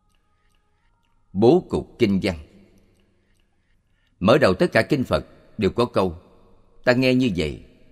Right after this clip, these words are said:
một thuở Phật ở nơi đâu, cùng với ai", vân vân. Đây gọi là sáu việc thành tựu. Vậy tại sao kinh này lại không có? Đây là do kinh này không phải Đức Phật nói ra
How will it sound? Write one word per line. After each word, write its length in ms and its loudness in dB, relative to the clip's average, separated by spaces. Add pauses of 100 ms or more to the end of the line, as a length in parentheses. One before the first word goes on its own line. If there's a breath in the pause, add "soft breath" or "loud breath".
(580)
một 300 -2
thuở 360 -2 (120)
Phật 260 -6
ở 140 0
nơi 200 0
đâu, 160 -4 (640)
cùng 260 -2
với 100 2
ai", 240 -8 (340)
vân 200 -2
vân. 140 -4 (1300)
Đây 120 0
gọi 200 2
là 300 2
sáu 340 0
việc 160 0
thành 160 -2
tựu. 240 -4 (1120)
Vậy 360 0
tại 120 0
sao 140 -4
kinh 200 -2
này 340 -2
lại 120 -6
không 220 -2
có? 300 -4 (1040)
Đây 320 0
là 100 -2
do 180 0
kinh 220 -2
này 300 -2 (220)
không 180 -2
phải 140 0
Đức 180 -2
Phật 200 -4
nói 240 -2
ra 220 -6